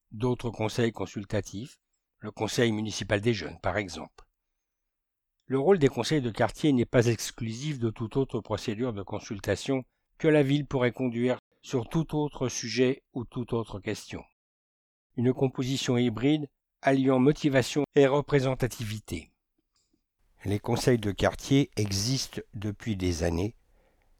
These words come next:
et, selon les communes, présentent des modalités plurielles. Pour leur composition, la ville a fait le choix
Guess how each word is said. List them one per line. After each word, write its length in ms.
et, 100
selon 380
les 120
communes, 560
présentent 520
des 220
modalités 580
plurielles. 640
Pour 140
leur 200
composition, 680
la 140
ville 240
a 40
fait 160
le 120
choix 320